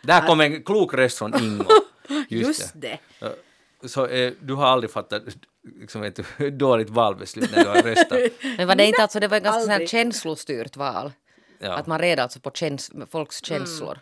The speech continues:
Speaker 1: Och re-, alltså, re-, obs, rädslor.
Speaker 3: Ja.
Speaker 2: Men
Speaker 1: För
Speaker 2: det
Speaker 1: för
Speaker 2: var ju så mycket. Jag menar, om, om man i Finland berättar före, eh, omröstningen hur mycket som var bara falsk propaganda,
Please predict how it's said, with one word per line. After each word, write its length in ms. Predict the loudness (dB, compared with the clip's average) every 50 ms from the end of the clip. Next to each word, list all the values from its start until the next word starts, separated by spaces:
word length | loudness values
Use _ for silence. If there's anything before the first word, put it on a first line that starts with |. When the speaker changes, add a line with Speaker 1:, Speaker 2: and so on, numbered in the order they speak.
| _ _ _
Speaker 1:
Och 140 | -4 -2 -2
re-, 80 | -2 -2
alltså, 220 | -2 -2 -2 -2
re-, 160 | -4 -4 -4 -4
obs, 240 | -6 -8 -8 -10 -10
rädslor. 580 | -6 -6 -6 -6 -8 -12 -18 -18 -20 -20 -20 -20 _ -16
Speaker 3:
Ja. 260 | -14 -12 -12 -14 -14 -18 _
Speaker 2:
Men 80 | -14 -12
Speaker 1:
För 100 | -8 -6
Speaker 2:
det 60 | -2
Speaker 1:
för 100 | 0 0
Speaker 2:
var 60 | 0
ju 120 | 0 -2 -6
så 180 | -8 -8 -8
mycket. 340 | -8 -8 -8 -10 -10 -10 -10
Jag 120 | -8 -8 -6
menar, 360 | -6 -6 -6 -6 -6 -4 -6
om, 140 | -6 -8 -8 -10
om 140 | -10 -8 -8
man 140 | -8 -8
i 40 | -8
Finland 480 | -8 -10 -10 -8 -6 -6 -6 -6 -6 -8
berättar 360 | -8 -8 -8 -10 -10 -12 -8
före, 360 | -4 -2 0 0 0 0 -2
eh, 60 | -4 -8 -14 -20 -20 -20 -20 -20 -20 -20 -20 _ _ _
omröstningen 880 | -10 -10 -8 -8 -8 -8 -10 -12 -14 -14 -12 -12 -12 -10 -12 -12 -14 -14 -18 -20 _ _ _ _ _ -10 -8
hur 80 | -6
mycket 520 | -4 -4 -4 -6 _ -8 -8 -8 -8 -10 _
som 280 | -14 -10 -8 -8 -6 -6
var 100 | -8 -8
bara 280 | -8 -8 -8 -8 -8 -8
falsk 460 | -6 -6 -6 -6 -8 -10 -16 -18 -14
propaganda, 680 | -12 -12 -12 -10 -12 -12 -12 -12 -14 -12 -12 -12 -12